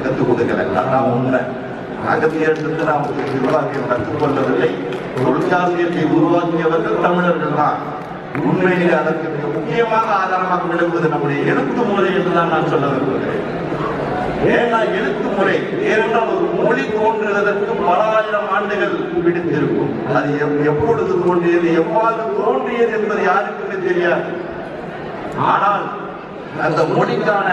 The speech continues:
ஒலிகள் கண்டுபிடிக்கப்பட்டு, அந்த ஒலிகளுக்கான குறியீடுகள் கண்டு பயன்படுத்தப்படுகின்றன.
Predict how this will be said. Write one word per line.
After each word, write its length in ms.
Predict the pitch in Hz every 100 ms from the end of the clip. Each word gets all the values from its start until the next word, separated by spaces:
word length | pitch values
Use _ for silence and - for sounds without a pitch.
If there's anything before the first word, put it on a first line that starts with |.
| - - - - - 120 180
ஒலிகள் 420 | 320 - - - - - -
கண்டுபிடிக்கப்பட்டு, 880 | 175 190 175 170 175 170 165 - - 160 -
அந்த 140 | 151 151 147 -
ஒலிகளுக்கான 640 | - - - - - 196 - - 240
குறியீடுகள் 580 | 269 262 233 220 - - - - - - - 185
கண்டு 240 | 185 190 190 -
பயன்படுத்தப்படுகின்றன. 1040 | 180 180 202 196 190 180 165 160 151 143